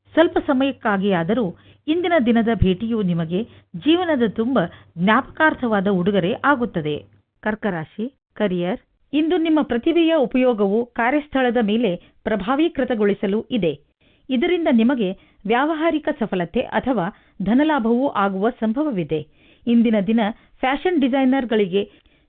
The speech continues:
ಸೃಜನಾತ್ಮಕ ಶಕ್ತಿಯ ವಿಕಾಸವಾದುದಾಗಿದೆ. ಸಂಭವವಿದ್ದಲ್ಲಿ ನಿಮ್ಮ ಸೃಜನಾತ್ಮಕವೇ ಅಲ್ಲದೆ ನವೀನತೆಯನ್ನು ಹುಡುಕಲು ಪ್ರಯತ್ನಿಸಿ. ಕರ್ಕ ರಾಶಿ, ಫೈನಾನ್ಸ್.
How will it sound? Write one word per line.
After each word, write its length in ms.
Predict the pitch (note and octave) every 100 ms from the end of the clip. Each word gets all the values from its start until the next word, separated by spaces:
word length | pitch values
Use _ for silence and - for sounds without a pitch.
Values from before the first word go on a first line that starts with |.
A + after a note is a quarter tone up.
| _ -
ಸೃಜನಾತ್ಮಕ 600 | B3 B3 E4+ E4+ E4+ D#4+ C#4+
ಶಕ್ತಿಯ 380 | A3+ - A#3+ A#3 B3+ _
ವಿಕಾಸವಾದುದಾಗಿದೆ. 1200 | F#3 G#3 C4+ D4 D4 A3 A3 A#3 G3 D#3+ D3+ D3 _ _ _ -
ಸಂಭವವಿದ್ದಲ್ಲಿ 840 | E4 F4+ F4+ A#3+ G3 F3+ G#3 D#4+ _ _ -
ನಿಮ್ಮ 220 | A#3+ D4 A#3+ - - -
ಸೃಜನಾತ್ಮಕವೇ 760 | B3 D4 F4 F4 D#4 D4 C#4
ಅಲ್ಲದೆ 540 | D#4+ - A3 A#3 B3+ F#3
ನವೀನತೆಯನ್ನು 720 | G#3+ C4 E4 D4+ C4+ B3 A#3
ಹುಡುಕಲು 380 | G#3 B3+ A3 B3
ಪ್ರಯತ್ನಿಸಿ. 640 | C#4 B3+ F3 - C#3+ - _ _ _
ಕರ್ಕ 260 | - G#3+ A3
ರಾಶಿ, 440 | F#3 D#3 - G#3+ - _ _ -
ಫೈನಾನ್ಸ್. 420 | G#3 D#3 B2